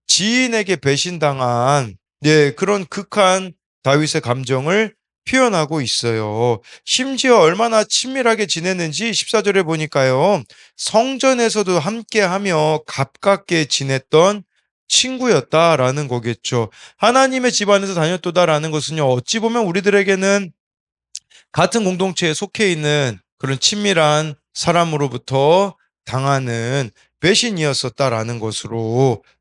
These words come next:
보여주고 있는 것이죠. 그러니까 이 억울한 마음이, 여러분, 사실 더 크지 않았겠습니까? 예, 그렇기 때문에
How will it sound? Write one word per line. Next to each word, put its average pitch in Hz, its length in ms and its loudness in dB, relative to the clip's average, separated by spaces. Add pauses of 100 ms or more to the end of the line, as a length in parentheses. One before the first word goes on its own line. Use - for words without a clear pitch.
보여주고 147 1000 0 (220)
있는 196 340 0
것이죠. 117 920 -2 (240)
그러니까 208 220 2
이 233 220 0
억울한 202 500 4
마음이, 170 360 2
여러분, 170 200 -6
사실 208 260 -6
더 214 240 0
크지 233 280 -2
않았겠습니까? 165 1160 0 (460)
예, 135 320 2
그렇기 220 300 -4
때문에 185 640 -2